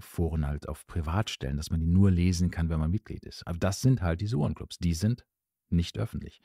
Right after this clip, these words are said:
Das heißt, oftmals gibt es dann natürlich Sachen, die man dort mitliest oder die man, Informationen, die man dort,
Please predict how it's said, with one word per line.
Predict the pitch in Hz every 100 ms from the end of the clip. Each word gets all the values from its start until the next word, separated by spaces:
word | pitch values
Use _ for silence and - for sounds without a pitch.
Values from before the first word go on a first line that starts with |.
| - - -
Das | - -
heißt, | 120 - _
oftmals | 135 - 156 151 -
gibt | 120 -
es | 120
dann | 123
natürlich | 107 - 110 120
Sachen, | - 82 120
die | 110
man | 95 87
dort | 78 69
mitliest | - 65 67 - - - _ _ - 85 85 101 190 - -
oder | 87 80
die | - 73
man, | 69 71
Informationen, | 71 80 - 78 73 - 85 120
die | 107
man | 78 78
dort, | 73 64 -